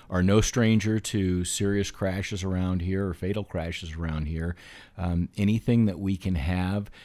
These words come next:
that can help with, uh, better traffic safety is, is a good thing. But, um, so I, I really don't have a stance on the photo radar bill. I understand the need for it.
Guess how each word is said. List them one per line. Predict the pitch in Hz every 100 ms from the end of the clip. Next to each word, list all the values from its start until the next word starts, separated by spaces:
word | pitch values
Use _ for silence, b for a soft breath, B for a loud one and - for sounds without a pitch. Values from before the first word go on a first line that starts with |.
| B -
that | 92 87
can | - 85
help | - 95 92 107 - -
with, | 95 90 82 - - 92
uh, | 90 82
better | 92 95
traffic | 90 - 95 - 85
safety | - 90 87 - 98 95
is, | 90 82 - -
is | 87
a | 80
good | 78 98 -
thing. | 87 78 76
But, | 85 - B B B B -
um, | 101 98 101 - -
so | - 139
I, | 147 165
I | 147
really | 175 151
don't | 123 113
have | 104 90
a |
stance | - - 95 110 127 -
on | 123 123
the | 117
photo | - 127 127
radar | 123 123 123 123
bill. | 117 127 127 131
I | 90
understand | - 98 95 92 - 107 107 104
the | 92
need | 90 98 104
for | - 113 120
it. | 123